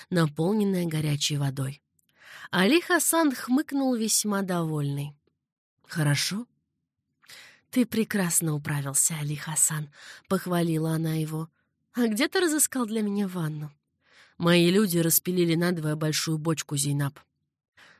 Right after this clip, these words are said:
«На первое время сойдёт», — отвечала она. «Но где же мыло? А мои благовония? Я пользуюсь ароматом гордении, всегда только гордении».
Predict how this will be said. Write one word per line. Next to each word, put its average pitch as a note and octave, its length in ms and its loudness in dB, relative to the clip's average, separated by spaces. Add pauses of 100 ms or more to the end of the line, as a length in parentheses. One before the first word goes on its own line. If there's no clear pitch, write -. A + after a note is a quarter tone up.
(100)
«На D#4+ 120 2
первое E4+ 340 4
время C#4 240 2
сойдёт», — F3 520 0 (200)
отвечала D#3+ 560 -2
она. D#3+ 260 -4 (580)
«Но C#4 120 6
где A3 220 2
же G3 160 2
мыло? F#3+ 380 -2 (440)
А C#4+ 80 4
мои B3 200 6
благовония? F#3+ 800 -2 (520)
Я A3 200 4
пользуюсь A#3+ 540 2
ароматом F#3 500 0
гордении, F#3+ 720 -2 (220)
всегда G#3+ 840 0 (100)
только G#3+ 340 0
гордении». G3 840 0